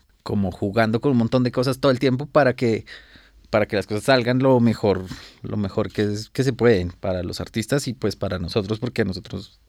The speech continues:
como más allá, nos importa que la gente como que salga bien de ahí. Me gustó terminar este proyecto, como terminar este proyecto en este espacio y ahora se ve así. Sí, como que a veces es, es muy frustrante para los artistas no poder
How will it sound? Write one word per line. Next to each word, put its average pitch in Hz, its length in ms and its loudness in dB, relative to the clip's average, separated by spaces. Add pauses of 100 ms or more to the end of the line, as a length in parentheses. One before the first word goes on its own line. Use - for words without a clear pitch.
(300)
como 107 160 -4
más 92 180 0
allá, 95 220 0
nos 104 160 -2
importa 104 320 -4
que 98 280 -6 (520)
la 104 160 -4
gente 98 220 -4
como 101 360 -6
que 104 120 -6
salga 92 300 0
bien 98 360 2
de 101 80 2
ahí. 117 280 2 (300)
Me 98 160 -6
gustó 95 560 -2 (100)
terminar 113 460 4
este 120 160 -4
proyecto, 113 460 -2
como 98 340 -4 (200)
terminar 98 300 0
este 98 160 -2
proyecto 117 340 0
en 104 80 0
este - 140 -6
espacio 113 480 -2
y 101 140 -4
ahora 92 200 -6
se 113 120 -4
ve 90 260 -4
así. 101 380 -14 (580)
Sí, - 100 -10
como 104 220 -8
que - 100 -2
a 98 40 2
veces 95 240 -2
es, 101 180 -4 (160)
es 110 140 0
muy 113 140 6
frustrante 107 480 0
para 110 220 2
los 110 160 -2
artistas 95 440 -8
no 107 160 0
poder 101 360 -2